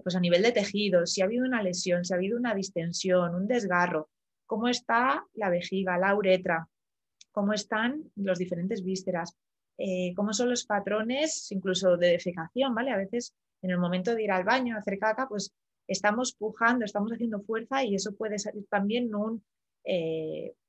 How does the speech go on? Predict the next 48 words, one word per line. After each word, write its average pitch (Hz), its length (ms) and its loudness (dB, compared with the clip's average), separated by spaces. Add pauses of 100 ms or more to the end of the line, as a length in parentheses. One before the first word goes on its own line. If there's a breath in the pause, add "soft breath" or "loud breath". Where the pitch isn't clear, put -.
(160)
factor 202 300 2
de 233 160 4
riesgo 214 420 2
que 202 140 -2
haga 202 280 0
que 226 160 -6
se 190 360 0
agrave 180 340 0
nuestra 214 300 -4
incontinencia, 180 720 -2 (380)
¿vale? 269 180 2
Pues, 180 300 -4 (480)
como 214 160 2
os 208 40 4
decía, 214 340 4
hay 202 100 2
que 269 240 4
ver 302 180 8 (280)
a 208 100 2
nivel 220 400 4
local, 170 440 2 (360)
pero 277 360 6 (420)
siempre, 247 640 0
siempre, 220 580 -2 (640)
eh, 180 260 4
no 226 100 4
nos 247 140 4
podemos 214 320 2
quedar 175 300 0
en 170 220 -2
lo 170 120 4
local, 165 340 2
sino 202 220 -2
que 180 100 0
tenemos 180 300 -2
que 214 60 -8
tener 202 160 -2
una 220 140 -2
visión 190 340 0
global. 156 320 -2 (100)
¿Y 180 160 -6
qué 214 140 -2
me 240 80 0
refiero 247 360 0
con 233 160 -4
una 220 200 -4
visión 214 320 -4
global? 214 320 0